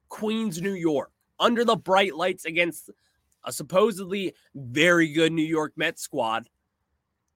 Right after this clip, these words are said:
Josiah Gray comes out on top. He shuts down the New York Mets. And in doing that, he generated twenty swings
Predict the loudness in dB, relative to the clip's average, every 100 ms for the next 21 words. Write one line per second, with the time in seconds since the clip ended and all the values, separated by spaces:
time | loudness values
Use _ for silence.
0 | _ -12 -4 2 4 2 2 0 0 -6
1 | -4 -4 -2 -2 -6 -4 -4 -4 _ _
2 | _ _ _ _ -4 -4 0 -2 -2 0
3 | 2 2 -2 -2 -2 -4 -6 -8 -8 -10
4 | -20 -20 _ _ _ _ _ _ 0 0
5 | 2 0 0 2 0 2 0 0 _ _
6 | _ _ _ _ _ -8 -4 0 2 2
7 | 0 -2 -6 -6 -4 -2 -6 -8 -6 -4
8 | -4 -6